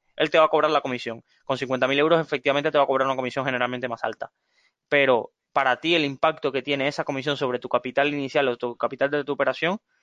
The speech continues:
es mucho más limitado si tienes un gran capital a si tienes,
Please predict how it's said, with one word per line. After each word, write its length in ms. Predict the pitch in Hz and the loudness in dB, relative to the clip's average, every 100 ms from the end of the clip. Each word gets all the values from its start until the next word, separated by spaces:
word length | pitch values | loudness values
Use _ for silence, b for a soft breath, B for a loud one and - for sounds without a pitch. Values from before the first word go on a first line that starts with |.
| _ _ _ | _ _ _
es 160 | 139 139 | -6 -2
mucho 300 | 156 - 143 | -2 0 0
más 160 | 143 | 0
limitado 580 | 147 143 131 139 175 240 _ b b b _ - | -2 -2 2 4 4 0 _ b b b _ -10
si 220 | - 135 | -8 -2
tienes 260 | 147 135 | 0 0
un 140 | 131 135 | -2 -2
gran 180 | 139 147 | -2 0
capital 540 | 143 139 143 165 233 - | -2 0 2 2 -2 -4
a 160 | 123 | -4
si 160 | - 117 | -2 -6
tienes, 340 | 123 131 139 | -4 -4 -4